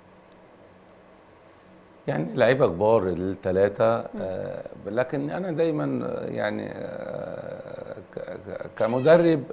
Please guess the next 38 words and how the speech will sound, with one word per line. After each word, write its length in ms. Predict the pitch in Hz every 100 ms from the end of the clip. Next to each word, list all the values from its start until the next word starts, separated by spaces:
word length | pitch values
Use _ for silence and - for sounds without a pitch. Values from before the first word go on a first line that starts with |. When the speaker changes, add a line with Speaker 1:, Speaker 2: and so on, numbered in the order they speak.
| -
Speaker 1:
ب-، 100 | 117
ب-، 500 | 107 - - - -
يعني 260 | - 57 -
بحب 360 | 107 170 196 165
يعني، 600 | 139 131 123 113 120 117
آه، 580 | 117 113 113 113 113 113 - - - - -
أسيب 280 | 123 196 180
الأمور 340 | 143 123 143
دي 180 | 139 143
للمدرب، 460 | 131 123 101 113 127
Speaker 2:
للمدرب. 540 | 262 254 233 190 160 -
Speaker 1:
لكن 240 | - 131 143
Speaker 2:
مم. 60 |
Speaker 1:
إحنا 220 | 160 170
هنتكلم 480 | 147 131 - 151 143
فيها. 320 | 113 123 131
طبعًا 340 | 120 120 110 120
هم 200 | 143 127
مدرب، 320 | 110 110 -
هم 220 | 139 156
لعيبة 340 | 135 117 147 139
كلهم 380 | - 113 139
كويسين 440 | 127 107 95 - 117
جدًا 260 | 107 104
جدًا، 340 | 98 90 104 135
Speaker 2:
مم. 80 | 175 - 185 - - -
Speaker 1:
آه، 320 | 120 120 131
لكن 280 | 127 131 151
أنتِ 220 | 185 190
لو 180 | 170 135
بصيتي، 580 | 120 - 156 156 226 269 - -
آه، 1300 | - - - 57 - - - - - - - - - - - - - -
رمضان 440 | 135 131 131 165 175
صبحي 500 | - 170 - 185 175
اللي 280 | - 117
كان 200 | 117 151 156
ليه 120 | 165
دور 380 | 156 175 156 101